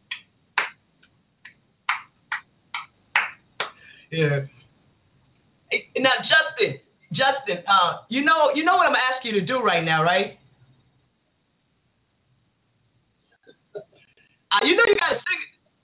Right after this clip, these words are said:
you gotta sing a little stuff for me. You got, come on now, this is just one of my first theme songs for when, when, uh, two, when this show started, July fourth, two thousand and nine, on Blog Talk Radio. And Justin wrote my theme song.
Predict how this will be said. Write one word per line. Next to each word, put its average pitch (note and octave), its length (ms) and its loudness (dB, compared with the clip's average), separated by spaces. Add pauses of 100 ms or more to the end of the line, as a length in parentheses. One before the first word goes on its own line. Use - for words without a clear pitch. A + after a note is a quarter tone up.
(640)
you - 80 -16
gotta F4+ 240 0
sing F#4+ 160 -2
a E4+ 80 -8
little D#4 240 -6
stuff C4+ 320 -2
for B3+ 160 -12
me. B3 180 -12 (560)
You E4 140 0
got, - 260 2
come - 140 2
on C#4+ 100 4
now, B3 140 2
this A4+ 160 0
is C#4+ 240 -8
just F#4+ 240 0
one - 160 0
of - 80 -2
my - 240 0
first F#4+ 320 2
theme F#4 320 -2
songs E3 480 -2 (240)
for B3+ 160 -2
when, C4 180 0
when, G#3+ 140 -6
uh, F3+ 240 -8
two, D#4+ 80 -6
when F3 320 -8
this F#4+ 80 2 (160)
show F#4+ 100 2 (140)
started, G#3 480 0 (400)
July C#4 480 2
fourth, C#4+ 240 2
two C#4+ 160 -8
thousand C4 400 0
and - 20 -6
nine, A3 220 0
on F3+ 100 -4
Blog A3+ 380 -2
Talk G#3+ 240 0
Radio. C#3 480 -6 (320)
And A3 260 0
Justin E4+ 800 -4 (320)
wrote A#3+ 240 2
my F3+ 240 0
theme E4 320 0
song. D4 420 2